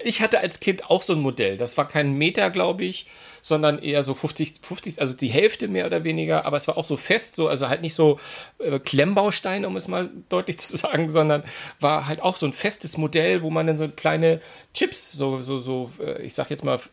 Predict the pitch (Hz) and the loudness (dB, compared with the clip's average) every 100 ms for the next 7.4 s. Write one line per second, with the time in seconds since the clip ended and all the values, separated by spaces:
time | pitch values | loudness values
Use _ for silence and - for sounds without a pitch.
0 | 180 160 - - - 190 196 - 185 185 | -16 -14 -14 -14 -4 -2 0 2 2 0
1 | 156 - 170 180 175 160 151 156 156 170 | -8 -4 -2 -2 0 0 0 -4 -2 0
2 | 175 165 156 - 143 170 165 - 180 - | 2 0 0 -2 -2 0 -2 -2 -4 0
3 | 139 131 131 131 - - - - - 127 | 0 2 2 0 -8 -16 -20 -20 -8 -6
4 | - - 160 160 139 113 123 143 - - | -6 0 2 4 4 4 2 2 0 -8
5 | - - 151 139 120 120 107 - 80 - | -4 -2 0 -2 -4 -2 -2 -4 -12 -8
6 | 165 - 175 175 185 190 - 208 160 151 | -8 -6 -8 -2 0 0 0 -4 -4 -6
7 | - 170 151 | -2 2 2